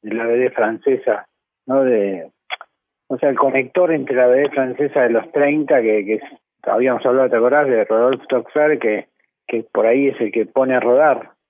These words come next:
esto, todo este asunto de la historieta, y, y, y Goscinny en Francia es un monstruo, es el que realmente lanza la, la B D francesa tal como la conocemos actualmente. Es el, te diría que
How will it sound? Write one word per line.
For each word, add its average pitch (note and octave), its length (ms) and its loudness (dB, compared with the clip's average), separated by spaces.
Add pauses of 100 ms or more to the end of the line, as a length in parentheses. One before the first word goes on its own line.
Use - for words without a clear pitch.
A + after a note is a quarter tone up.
(160)
esto, B2 480 -2
todo C3 180 2
este C3 160 -2
asunto C#3+ 400 -2
de A#2+ 100 0
la A#2 120 0
historieta, E3 760 2
y, A#2+ 460 -4
y, A2+ 640 -8 (300)
y B2 100 0
Goscinny C#3+ 340 0
en C3 100 -2
Francia D3 560 2
es A2+ 140 -2
un G#2+ 140 -6
monstruo, G#2 540 0
es A#2 180 0
el A2 180 -2
que F#2+ 400 -4
realmente A2+ 580 -2
lanza C3+ 680 0 (400)
la, F2+ 300 -4
la G2 140 -4
B G#2+ 100 -2
D A#2+ 140 2
francesa B2 560 -2
tal A2 160 0
como G#2 180 -4
la F#2+ 80 -4
conocemos A2 560 -4
actualmente. A2 720 -2
Es A2+ 160 -6
el, A2 380 -10 (120)
te G#2+ 100 -10
diría A2 300 -2
que F#2 280 -10